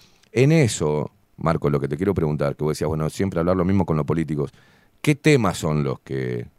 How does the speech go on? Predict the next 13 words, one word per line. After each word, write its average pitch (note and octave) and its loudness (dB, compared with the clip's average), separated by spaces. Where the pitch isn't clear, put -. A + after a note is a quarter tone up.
debería E2 2
para C#2 -6
vos G#2+ 2
hablar D#2 2
un F2+ 0
político? B1+ -4
Y C2+ -6
son F2+ -4
los F#2 -6
que F2 -2
hacen F2 0
tu, C#2+ -4
tu C#2+ -4